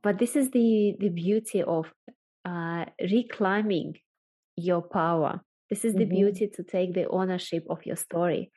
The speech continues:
Speaker 1: So,
Speaker 2: Mm-hmm.
Speaker 1: firstly, I don't care what people think of me. It's none of my business. And secondly, how, how much did it help you to resonate, to connect with me, and to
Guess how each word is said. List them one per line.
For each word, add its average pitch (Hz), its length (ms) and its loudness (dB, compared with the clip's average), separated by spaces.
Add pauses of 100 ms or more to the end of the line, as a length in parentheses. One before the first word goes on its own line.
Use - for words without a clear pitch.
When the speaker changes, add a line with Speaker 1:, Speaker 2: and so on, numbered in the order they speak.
(500)
Speaker 1:
So, 202 420 0
Speaker 2:
Mm-hmm. 165 600 -6 (200)
Speaker 1:
firstly, 262 720 2 (420)
I 190 60 -4
don't 185 240 -2
care 180 280 -2
what 160 160 -2
people 160 300 -6 (100)
think 180 260 -4
of 202 140 -4
me. 220 240 -6 (320)
It's - 240 -14
none 156 140 -2
of 170 140 -4
my 160 120 -6
business. 165 440 -6 (1400)
And 185 340 2
secondly, 196 720 0 (960)
how, 285 680 0 (280)
how 294 160 -4
much 302 340 -2
did 247 160 2
it 226 180 2 (340)
help 262 380 0
you 202 220 2 (140)
to 190 340 -2
resonate, 190 600 -4 (200)
to 190 60 -6
connect 196 500 -4
with 185 140 -2
me, - 240 -6 (360)
and 190 280 0
to 190 320 0